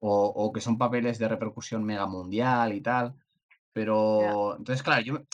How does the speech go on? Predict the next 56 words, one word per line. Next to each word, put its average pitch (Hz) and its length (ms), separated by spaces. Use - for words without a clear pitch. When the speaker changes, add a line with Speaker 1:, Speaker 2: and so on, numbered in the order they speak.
Speaker 1:
yo 120 220
me 180 100
lo 185 60
he 175 40
planteado 139 360
que 98 80
si - 140
realmente 104 260
escribimos 139 360
esta 127 180
película, 139 420
que 98 120
es, - 200
son 92 220
problemas 95 300
para 98 140
el - 40
futuro 104 300
y 113 40
para - 180
directores 92 480
o 98 100
quien, 92 260
o 82 100
quien 87 180
toque, 101 260
¿no? 139 160
Pero 113 460
claro, 120 280
si - 80
hacemos 127 200
esta 143 160
película, 151 540
a - 100
lo 104 80
mejor 110 220
esta 151 200
persona 147 340
como 135 240
megafuerte 123 800
no 107 200
va 98 80
a - 20
estar 98 380
megafuerte. 98 880
O 113 60
sea, 110 160
o 107 100
a 107 40
lo 110 60
mejor 143 200
sí 185 140
que 160 80
encuentras 135 460
una 123 200
actriz 113 600